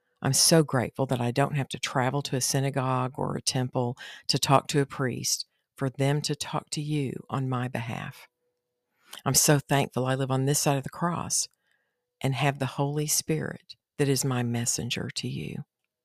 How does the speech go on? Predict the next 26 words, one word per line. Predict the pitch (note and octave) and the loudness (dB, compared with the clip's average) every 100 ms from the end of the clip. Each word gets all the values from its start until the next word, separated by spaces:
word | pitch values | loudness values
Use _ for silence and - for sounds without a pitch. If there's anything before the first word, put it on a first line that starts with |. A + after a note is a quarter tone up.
| _ _ _ _ _ _ _ _ - | _ _ _ _ _ _ _ _ 4
Thank | D#3+ D3+ | 6 6
you, | C#3 | 2
Father, | - A2+ A2+ A#2+ | -2 -2 0 -2
for | - | -2
the | B2+ | 0
many | B2+ C3+ D#3 D3+ | 4 6 6 4
blessings | D3+ C3 A#2+ A#2+ A#2+ | 2 0 -2 -4 -4
you | A#2+ | -4
give | - B2 | -2 -4
me | B2+ B2+ C3 | -2 -6 -6
with | C3 | -6
your | B2+ | -6
written | B2+ C3 - D3 | -2 -2 0 0
word, | C3 A#2+ B2 - _ - _ | 2 0 -4 -8 _ -20 _
so | - - G3+ F3+ | 0 2 4 2
available, | B2+ A2+ A2+ A2+ B2+ - - _ _ _ _ _ - | 0 -2 -6 -8 -8 -10 -10 _ _ _ _ _ -4
the | |
Holy | C3 D3+ D3 D#3+ | 0 4 4 4
Spirit, | - - C#3 C#3 C#3 - - - | 2 0 0 2 0 -2 -14 -12
and | - D3 | 2 4
a | C#3+ | 4
church | - D3+ D3 C3+ | 6 4 4 2
on | A#2+ | 0
almost | B2+ B2 - | -2 0 -2
every | - C3 D3 | -2 -2 -4
corner | - C#3 B2+ - - | -4 -4 -4 -4 -6